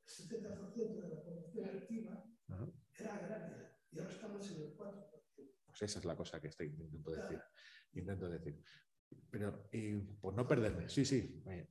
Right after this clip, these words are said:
Speaker 2: eh, eh, la cuestión es que se pasa de un país, y si os vais a algunas regiones, que es prácticamente el neolítico,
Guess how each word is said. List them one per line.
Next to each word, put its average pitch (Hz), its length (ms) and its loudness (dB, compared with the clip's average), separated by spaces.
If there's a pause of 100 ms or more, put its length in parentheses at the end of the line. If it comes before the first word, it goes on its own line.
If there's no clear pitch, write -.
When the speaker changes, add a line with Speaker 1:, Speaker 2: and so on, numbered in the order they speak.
(140)
Speaker 2:
eh, 107 460 4 (420)
eh, 104 520 4
la 101 120 2
cuestión 131 280 4
es 151 100 2
que 101 580 4 (480)
se - 160 -6
pasa 147 240 6
de 139 140 12
un 139 120 8
país, 127 640 6 (680)
y - 160 -6
si - 140 -6
os 82 80 -6
vais 107 220 -2
a 117 40 2
algunas 104 300 0
regiones, 95 540 -2
que 95 100 -4
es - 60 -8
prácticamente 101 760 2 (380)
el 76 140 -6
neolítico, 90 680 0